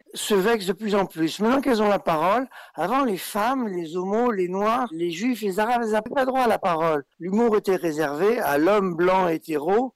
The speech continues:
et catholique. Euh, c'était lui qui parlait, c'était Coluche, c'était Guy Bedos, c'était Pierre Desproges, c'était eux qui faisaient rire.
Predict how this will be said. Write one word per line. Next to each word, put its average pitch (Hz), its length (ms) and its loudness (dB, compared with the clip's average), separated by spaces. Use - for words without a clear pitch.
et 170 100 -6
catholique. 165 680 -2
Euh, 139 100 -2
c'était 170 300 0
lui 214 200 2
qui 147 120 -6
parlait, 123 320 0
c'était 110 260 -4
Coluche, 190 540 4
c'était 139 200 0
Guy 147 140 -2
Bedos, 170 440 4
c'était 202 240 -2
Pierre 185 180 0
Desproges, 127 680 -2
c'était 226 260 -2
eux 156 280 4
qui - 200 -18
faisaient 120 240 -6
rire. 110 220 -4